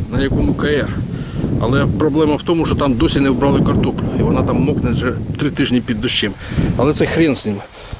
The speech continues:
Тільки що вибіг, вибіг покопати, буквально тут поряд он кози пасуться, бачите, вже попросився хазяїв, щоб трохи хоч походити, хоч по траві, тому що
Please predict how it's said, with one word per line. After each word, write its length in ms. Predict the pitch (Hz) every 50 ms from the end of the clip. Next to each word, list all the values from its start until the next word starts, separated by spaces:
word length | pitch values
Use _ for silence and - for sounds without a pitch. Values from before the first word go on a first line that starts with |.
| - - -
Тільки 260 | - 170 151 165 160
що 240 | - - 160 151 143
вибіг, 440 | 127 127 180 180 156 147 139 117 - 123 110
вибіг 460 | 151 190 185 156 165 - - - - - - - - - - -
покопати, 540 | - 151 - 160 143 - 196 185 175 165 139 101
буквально 460 | 123 135 - 160 170 160 151 143 135
тут 240 | 113 - 143 - - 104 - - - - -
поряд 300 | - - 190 175 156 135 -
он 120 | 135 123
кози 340 | 104 - 220 220 170 147 143
пасуться, 480 | - - 135 - - 123 107 - 113 104
бачите, 380 | 113 143 147 - - - 98 - - - - - - - - - -
вже 240 | 104 101 117 135 131
попросився 760 | - - 147 - - 151 135 - - 156 127 - 135 123 120
хазяїв, 480 | 107 - 147 127 117 143 151 156 143 -
щоб 220 | - - - -
трохи 300 | - - 156 147 - 135
хоч 200 | 117 - 123 -
походити, 480 | - 135 117 - - 127 151 151 139 120
хоч 200 | - 135 120 -
по 120 | - 131
траві, 300 | - - 139 147 151 139
тому 220 | - 135 113 117 117
що 120 | - -